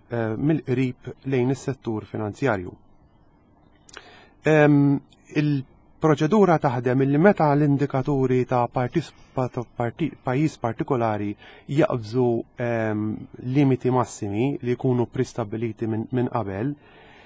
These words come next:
eh, dawn ikunu ta' indikazzjoni u jfissru fil-fatt illi potenzjalment jeżistu riski,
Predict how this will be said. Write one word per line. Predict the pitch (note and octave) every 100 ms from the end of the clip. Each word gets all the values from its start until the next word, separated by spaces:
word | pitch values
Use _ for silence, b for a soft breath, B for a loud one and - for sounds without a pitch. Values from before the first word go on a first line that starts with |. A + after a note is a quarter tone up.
| B B B B
eh, | - D3 -
dawn | D#3 A3 F#3 E3
ikunu | D3+ D3 C#3
ta' | C#3+
indikazzjoni | C#3 C3 C3+ C3 - C3 A2+ G#2 G#2 A2 - -
u | - D3+
jfissru | C3+ B2+ - A2+
fil-fatt | G#2+ B2 - G#2+ - D3+
illi | C#3+ C#3
potenzjalment | C3+ C#3 C3 A#2 B2+ D3 F#3+ B2+
jeżistu | C3+ A#2+ B2+ - C3+
riski, | A#2 - - F#2+